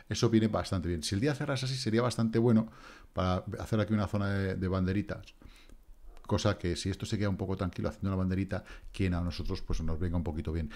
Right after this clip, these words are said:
¿Y qué pasa? Que a partir de ahora, a partir del día, a par-, no sé si, bueno, a partir de la semana que viene seguro ya, en las grandes empresas no pueden, no pueden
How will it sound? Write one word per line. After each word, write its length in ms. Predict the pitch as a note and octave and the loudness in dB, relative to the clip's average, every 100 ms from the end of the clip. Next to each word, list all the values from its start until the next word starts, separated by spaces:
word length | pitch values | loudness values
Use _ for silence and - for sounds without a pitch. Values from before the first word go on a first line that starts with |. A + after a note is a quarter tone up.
| - - | -10 -2
¿Y 80 | A2 | 6
qué 140 | D#3 | 8
pasa? 260 | E3 - - | 8 8 6
Que 80 | |
a 40 | F#2+ | 6
partir 320 | F#2+ - B2+ | 4 6 6
de 340 | C3+ C3 C3 - - - - - - - - | 10 10 8 -6 -18 -20 -20 -20 10 12 12
ahora, 360 | B2 A#2+ A#2 | 12 12 12
a 80 | A#2+ | 8
partir 260 | F2 - G2 | 2 4 6
del 200 | G#2 F#2+ | 6 8
día, 500 | G#2+ G2+ G2 F#2+ F#2 | 8 8 6 4 4
a 300 | F2+ - F#2 | 2 -2 -8
par-, 140 | E2 - - - | -8 -10 -10 -8
no 80 | G2 | -8
sé 100 | - | -8
si, 380 | - A#2+ A2 G#2 - - - | -4 -2 -2 -6 -12 -8 4
bueno, 140 | G#2+ | 6
a 40 | |
partir 180 | F#2 C3+ | 8 8
de 20 | |
la 60 | C#3 | 8
semana 220 | G#2+ A2+ | 8 8
que 60 | G2+ | 8
viene 140 | A2 | 6
seguro 360 | A2+ G2 A2 A2+ | 6 8 10 12
ya, 220 | A2 C#3 - - - - | 10 8 0 -16 -14 4
en 140 | A2+ | 8
las 140 | A2 A2 | 10 10
grandes 320 | B2 C#3+ C#3 | 10 8 6
empresas 520 | C#3 C3+ C3+ D3 A#2+ | 10 12 12 12 10
no 380 | B2+ D#3 F3 - | 12 12 10 10
pueden, 580 | D#3 G#3+ F3+ A2 E2+ - - | 12 12 12 10 6 0 0
no 140 | G#2+ | 4
pueden 380 | B2+ B2+ C3+ | 8 10 10